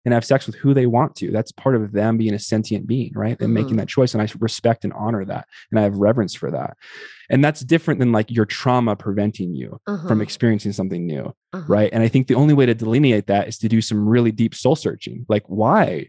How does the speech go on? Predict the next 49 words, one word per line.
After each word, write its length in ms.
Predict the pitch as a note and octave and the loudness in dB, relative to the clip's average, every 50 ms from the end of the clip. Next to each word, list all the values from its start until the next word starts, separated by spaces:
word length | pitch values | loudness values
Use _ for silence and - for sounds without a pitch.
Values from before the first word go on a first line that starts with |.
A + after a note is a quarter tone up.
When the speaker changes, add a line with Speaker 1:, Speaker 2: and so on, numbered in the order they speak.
| _ _ | _ _
Speaker 1:
don't, 220 | G#2 G#2 F2+ - - - | -2 -2 -2 -2 -2 0
why 160 | A#2 C3+ E3+ | 2 2 2
doesn't 180 | F3 C3 A2 | 0 -2 -4
this 140 | G2 G2+ - | -6 -8 -12
turn 200 | - - F2+ D#2 | -12 -10 -10 -10
me 120 | C#2+ E2 B1 | -10 -10 -12
on? 160 | A1 A1 - - | -12 -14 -4 -4
Okay, 260 | D3+ D3+ - B2 A2+ B2 | -4 -2 2 2 2 4
well, 140 | B2+ C3 | 4 2
I'm 80 | C3 C3+ | 2 0
just, 240 | D3 C#3 - - - | -2 -4 -6 -10 -12
it 80 | G#2 | -10
just 160 | - G#2+ - - G2+ G#2 - | -8 -8 -10 -10 -16 -10 -2
doesn't. 500 | - B2 F3+ A#3 D#3+ F#2+ D2+ D#2 - - | 2 4 4 4 4 0 -4 -12 -8 -8
Like, 140 | G2+ - G#2+ | -8 -6 -4
I'm 100 | A2+ A2+ | -4 -4
just 160 | A#2+ - - | -4 -6 -6
not 320 | F2+ G#2 G#2 G#2+ A2 - - | -6 -4 -4 -4 -4 -6 -8
attracted 560 | - - - - - - - _ - - - - | -12 -16 -12 -12 -12 -14 -12 _ -12 -12 -12 -12
to 180 | - - - | -12 -10 -10
it, 140 | C2 - - | -10 -12 -8
right? 240 | - - B2+ B2+ - | -4 -2 -2 -2 -2
Speaker 2:
Uh-huh. 320 | - _ - - _ - B2 | -4 _ -20 -10 _ 0 2
Speaker 1:
Versus, 520 | C#3 E3 D#3+ D#3+ C3+ B2+ A#2 A2+ A2 - _ _ _ _ _ _ | 4 2 2 2 0 2 2 0 0 -6 _ _ _ _ _ _
did 100 | A#2 - | -6 -2
something 280 | - C#3+ D3 C#3+ B2+ | -2 -2 0 -2 -4
happen 400 | A2+ - - B2+ A#2+ - A#2 A2 | -2 0 0 0 0 0 -2 -2
in 40 | G#2+ | 0
my 120 | G#2 F#2+ | -2 -4
past 560 | G2 - - - C#3+ A#2+ G#2 F#2 G#2 - - - | -6 -6 -4 -2 0 0 0 -2 -4 -8 -6 -4
that 100 | G2+ G2+ | -2 -2
has 80 | G2 | -2
shut 300 | - - - - A2+ - - | -4 -2 0 0 0 0 -2
a 80 | G2+ | -6
door 540 | G2+ G#2+ B2 A#2 A2 G#2+ F#2+ F2+ E2+ A2 - _ _ _ _ _ | -4 0 2 2 4 4 2 0 -2 -4 -10 _ _ _ _ _
for, 200 | - - A#2+ A2+ C3+ _ _ - | -14 -12 -12 -12 -12 _ _ 0
through, 220 | B2 G2+ F2 F2+ - _ _ _ | 2 2 2 0 -6 _ _ _
for 180 | - - F2+ | -2 -2 -2
experience, 680 | F2 - - - - C3+ A#2+ G2 D#2+ - - - - - | 0 -2 -2 0 2 2 2 2 0 -6 -12 -14 -10 -8
right? 200 | G#2 F#2 G2 G2 - | -4 -4 -4 -4 -2
And 100 | G#2+ G#2+ | 0 2
in 60 | A2 | 2
my 160 | A#2 A#2+ B2 A#2+ | 2 2 2 0
case, 280 | - B2 G#2 - - | 0 -2 -4 -4 -6
it's 160 | - - - | -14 -8 -2
not 200 | - A#2+ B2 B2+ | 0 2 2 2
the 80 | - - | -2 -6
case. 520 | - - E2 E2 F2+ - - - - - - _ | -10 -8 -10 -10 -10 -12 -14 -18 -18 -20 -20 _
So, 340 | - - G#2+ F#2+ F#2 - | -2 0 2 2 2 0